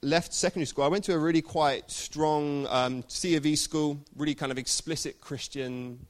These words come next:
kind of stance. They didn't really care too much, um, about, you know, you know, they wouldn't, like, let anyone bully us into that. Like, we were really allowed to be quite explicit in our faith. And I was kind of in that kind of space, and I eventually went to a, I went down to Kingsdale,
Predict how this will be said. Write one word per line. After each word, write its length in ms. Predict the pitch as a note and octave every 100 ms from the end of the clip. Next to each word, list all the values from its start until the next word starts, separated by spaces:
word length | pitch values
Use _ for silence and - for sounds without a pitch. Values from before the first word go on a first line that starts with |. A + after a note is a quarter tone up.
| -
kind 140 | B2+
of 100 | A#2+
stance. 560 | - - C#3 C3+ - -
They 120 | C3
didn't 200 | C#3 -
really 360 | C3 B2+ B2 B2+ _ - _ _
care 320 | - E3 D3 C#3
too 240 | - C#3
much, 540 | C3+ C3 - - - -
um, 380 | B2 B2 A#2+ A#2+
about, 640 | A#2 A#2+ A#2+ A#2+ A#2+ A2+ -
you 140 | - A#2
know, 380 | A#2 A2+ A2+ G#2+ _ _ _ _ -
you 100 | A2+
know, 120 | A2+
they 120 | A#2+
wouldn't, 260 | C3+ C3+ G#2
like, 180 | A#2 -
let 400 | A#2 B2 - - _
anyone 320 | A#2 A#2 A2
bully 280 | G2+ B2+ C#3
us 180 | C#3 -
into 200 | C3+ C3+
that. 240 | C3+ C3
Like, 140 | A2 A2
we 120 | B2
were 80 | A#2+
really 220 | B2+ C3+
allowed 240 | B2+ B2
to 80 | -
be 100 | B2+
quite 200 | - A#2
explicit 420 | A2 - C3 -
in 60 | A#2
our 120 | F#2+
faith. 500 | - F3 A#2 - - - _ - - _ -
And 100 | D#3
I 60 |
was 100 | G#3
kind 140 | G#3 E3
of 80 | -
in 200 | F3+ F#3
that 220 | E3 -
kind 160 | D3+ C#3
of 80 | B2
space, 360 | - D3+ C3
and 100 | C3
I 60 | C3
eventually 580 | B2 C#3+ F#3+ - C#3+ A#2
went 240 | B2 -
to 220 | - B2+
a, 420 | A2+ A#2 A2+ A2+ A2+
I 100 | A#2+
went 180 | A#2+
down 160 | A#2 A2+
to 100 | -
Kingsdale, 600 | - E3+ D#3 F3 F#3 G3+